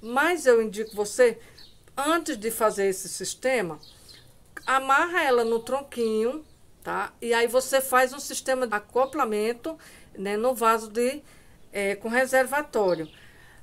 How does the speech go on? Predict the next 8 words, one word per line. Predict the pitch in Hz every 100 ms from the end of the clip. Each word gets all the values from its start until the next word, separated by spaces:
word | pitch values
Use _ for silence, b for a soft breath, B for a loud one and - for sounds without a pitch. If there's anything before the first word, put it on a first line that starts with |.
| -
Pessoal, | - 269 269 285 254
também, | 247 311 339 247 262 277 202 - -
é, | 240 226 220 214 202 208 -
é | 302
uma | 339 339
característica | 302 262 254 - 262 240 - -
da | 220 254
planta, | 311 - 226 214 226 240 302